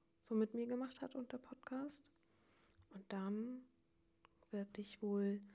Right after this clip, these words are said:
immer zum Jahrestag meines Podcasts eine Folge aufnehmen für dich, wo ich einfach mal ein bisschen so erzähle, was das mit mir gemacht hat und wie sich der Podcast dadurch weiterentwickelt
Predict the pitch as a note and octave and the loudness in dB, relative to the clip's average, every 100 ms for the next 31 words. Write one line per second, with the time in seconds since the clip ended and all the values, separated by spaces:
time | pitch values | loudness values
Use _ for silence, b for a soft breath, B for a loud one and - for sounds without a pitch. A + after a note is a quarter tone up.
0 | B B B B - A#3 C#4 - C4 G3+ | B B B B 0 0 2 2 4 4
1 | G3 G#3+ - G#3 G3+ G3+ G3+ - - - | 0 -4 -4 -4 -2 -2 -2 -6 -14 -12
2 | - - G3+ G3 G3+ G3+ - _ _ _ | -14 -6 0 2 2 -4 -18 _ _ _
3 | _ - G3+ G3+ G3+ G3+ G3+ - - - | _ -8 -4 -2 -2 -4 -6 -10 -20 -20
4 | _ - G3+ G3 G3+ A#3+ B3 - - G#3+ | _ -2 2 4 2 -2 -10 -12 -6 2
5 | A3+ A3+ - B B B B B3+ B3+ B3+ | 2 2 -6 B B B B 2 2 0
6 | B3+ G#3+ G#3+ G#3+ - G#3+ G#3 G3+ - A3+ | 2 2 2 0 -2 -2 -2 -4 -4 -2
7 | G#3+ A3+ A3 - A3+ - A3+ G#3+ - G#3+ | 0 -2 -6 -6 -6 -4 -4 -4 -4 -2
8 | G3+ G#3 G#3 - G#3+ G#3+ - B B B | 0 0 -2 -4 -4 -4 -10 B B B
9 | B B B - G3+ G3 G3 F#3+ F#3+ G3 | B B B 0 2 4 2 0 -2 -4
10 | G3 - _ _ A3 G#3+ G#3+ A3 - - | -8 -10 _ _ 0 0 -2 -8 -8 -12
11 | - A3+ - A#3 A#3+ A3+ A3+ G#3+ A3+ A3 | -12 -14 -14 -4 -4 -2 -2 -2 -2 0
12 | A3 G#3+ G#3 G#3 | 0 2 2 2